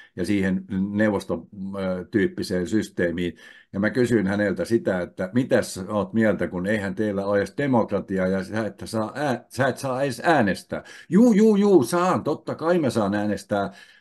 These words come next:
"Ö, no miten sä saat äänestää?" "No kyllä tai ei." Ää, "No mutta kuinka moni äänestää sit kyllä?" "Niin yhdeksänkymmentäseitsemän prosenttia." "Ai ja mitäs niille tapahtuu, <laughs> jotka äänestää ei?"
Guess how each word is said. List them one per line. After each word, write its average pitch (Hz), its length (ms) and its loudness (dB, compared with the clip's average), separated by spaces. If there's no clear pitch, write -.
"Ö, 117 180 2
no 147 100 -2
miten 160 340 4
sä 113 140 2
saat 98 260 0
äänestää?" 98 420 -2
"No 135 140 2
kyllä 165 340 6
tai 120 240 2
ei." 113 480 2
Ää, 107 220 -2
"No 131 140 -4
mutta 135 240 -6
kuinka 160 340 2
moni 113 340 2
äänestää 117 460 -2
sit 117 180 -2
kyllä?" 98 600 2
"Niin 110 280 2
yhdeksänkymmentäseitsemän 113 920 0
prosenttia." 87 680 0
"Ai 123 220 4
ja 120 80 6
mitäs 120 340 2
niille 113 200 4
tapahtuu, 104 520 -2
<laughs> - 80 -6
jotka 151 320 0
äänestää 117 680 2
ei?" 110 500 2